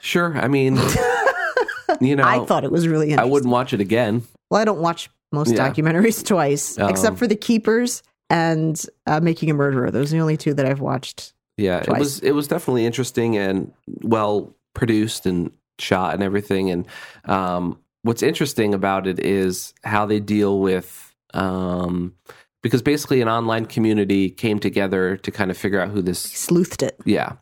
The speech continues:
Speaker 1: And so they went to the
Speaker 2: They Carmen Sandiego the
Speaker 1: Yeah.
Speaker 2: shit out of
Speaker 1: And they
Speaker 2: this
Speaker 1: went
Speaker 2: case.
Speaker 1: to the police a bunch of times. And the
Speaker 2: Mm-hmm.
Speaker 1: police kinda, um, disregarded them.
Speaker 2: Mm-hmm.
Speaker 1: And it's easy for us to say now, like, "What the fuck? They said that and blah, blah, blah." But then you gotta wonder,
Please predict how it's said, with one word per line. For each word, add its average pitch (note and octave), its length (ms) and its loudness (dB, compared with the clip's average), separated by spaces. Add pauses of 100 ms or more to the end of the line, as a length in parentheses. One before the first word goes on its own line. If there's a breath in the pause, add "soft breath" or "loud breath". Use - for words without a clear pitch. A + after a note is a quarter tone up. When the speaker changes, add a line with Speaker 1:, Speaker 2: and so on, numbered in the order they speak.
(480 loud breath)
Speaker 1:
And G2+ 420 0
so - 160 0
they B2+ 160 2
went D3 240 -2
to B2 140 -2
the G#2 140 0
Speaker 2:
They F#2+ 200 2
Carmen G3 280 2
Sandiego D#3 720 2
the - 120 2
Speaker 1:
Yeah. G2+ 120 2
Speaker 2:
shit D#3 140 2
out - 200 0
of - 60 4
Speaker 1:
And B2 100 2
they C3+ 40 4
Speaker 2:
this D3 100 4
Speaker 1:
went E3 140 2
Speaker 2:
case. C#3+ 160 2
Speaker 1:
to C3 60 2
the B2+ 60 -8
police C#3+ 480 -2 (300)
a F#2+ 60 0
bunch A#2+ 320 0
of G#2 60 -8
times. F2+ 360 -4
And G2+ 80 -4
the G#2 60 2
Speaker 2:
Mm-hmm. C#3+ 100 -2
Speaker 1:
police G3+ 220 2
kinda, G2 360 0 (440 loud breath)
um, F#2+ 500 0 (220)
disregarded A2 640 0
them. E2 280 -2
Speaker 2:
Mm-hmm. - 120 -2
Speaker 1:
And F#2+ 340 0
it's - 280 -4 (100)
easy D#3 280 2
for C3+ 140 0
us C3 120 -6
to A2+ 60 -8
say A2 220 0
now, G2 580 0 (320 soft breath)
like, F#2+ 220 0
"What C3+ 120 -2
the B2+ 60 -10
fuck? D3 260 -4
They F#2+ 180 2
said B2 400 -2
that G2 220 2
and F#2 100 -4
blah, G2 180 0
blah, G#2+ 140 -4
blah." A#2 200 2
But G2+ 120 -8
then A2+ 120 2
you G#2 60 0
gotta G#2 180 0
wonder, G#2 460 0